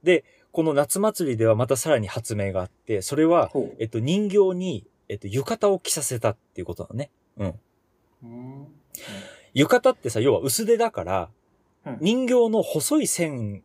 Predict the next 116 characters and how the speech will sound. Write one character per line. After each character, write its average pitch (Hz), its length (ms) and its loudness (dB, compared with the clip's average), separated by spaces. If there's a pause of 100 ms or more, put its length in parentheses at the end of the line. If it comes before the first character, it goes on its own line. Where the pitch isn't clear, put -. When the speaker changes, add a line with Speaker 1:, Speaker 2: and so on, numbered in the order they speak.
(100)
Speaker 1:
に 107 160 -4
な 107 120 0
っ 113 80 -6
ち - 140 -8
ゃ 85 40 -4
う 82 40 -10
ん 85 60 -12
で - 100 -14
す - 80 -10
よ。 80 120 -12 (420)
う 104 60 -4
ん。 87 120 -4 (400)
Speaker 2:
あ 196 440 6
ー、 - 80 4
そ 143 80 4
う 160 40 8
い 214 60 8
う 247 40 6
こ 262 60 4
と 254 60 0
ね。 254 100 4
Speaker 1:
人 254 40 2
間 240 60 0
が 247 120 2
着 - 160 -6
る 202 100 -2
と、 - 360 2
胸 160 260 2
板 196 160 2
が 185 80 8
厚 180 240 2
い 143 60 -4
人 123 200 -4
間 120 120 0
だ 117 100 2
っ 113 40 -4
た 110 120 -6
ら、 101 100 0
こ 101 240 -6 (240)
う、 143 60 -6
ね、 117 180 0 (540)
な 139 240 2
ん 185 80 2
な 196 80 4
ら 143 80 6
肌 - 260 4
が 113 120 2
見 104 160 -4
え 95 100 -4
て、 92 260 -8 (260)
か - 140 -10
っ - 180 -14
こ 165 140 8
い 143 120 0
い、 98 100 -6
Speaker 2:
う - 40 -20
ん。 - 0 - (100)
Speaker 1:
ち - 80 -6
ょ - 40 0
っ - 20 -20
と 95 260 -6
そ 113 120 -4
の、 107 60 -2
Speaker 2:
う 104 40 -2
ん 104 40 -2
う 104 40 -4
ん - 40 -8
う - 20 -10
ん - 60 -10
う - 20 -8
ん。 127 40 -4
Speaker 1:
ね、 113 300 -2 (360)
こ 120 100 -2
う、 - 20 0
ヌ 151 120 4
ー 190 200 2 (260)
デ 113 100 -4
ィ 110 100 2
ー - 20 -2
な 98 140 -2
感 110 180 -2
じ 101 80 -4
で 104 80 0
か 110 120 -4
っ - 60 -18
こ 120 120 0
い - 20 4
い 107 40 0
ん - 20 -2
だ 87 100 -2
け 87 60 -2
ど、 127 60 2
Speaker 2:
は 139 60 6
い 127 80 2
は 120 100 0
い 117 40 0
は 107 140 -8
い。 - 140 -16
Speaker 1:
人 220 280 2
形 254 100 4
に 240 80 2
と 254 100 2
っ - 40 -10
て - 140 2
は 104 60 4
ヌ 127 140 2
ー 220 200 0
デ 113 80 -6
ィ 104 80 -2
ー 92 60 -12
っ - 20 -20
て - 140 -10
い 104 40 -2
う - 40 -10
の 92 100 -6
は、 92 260 -2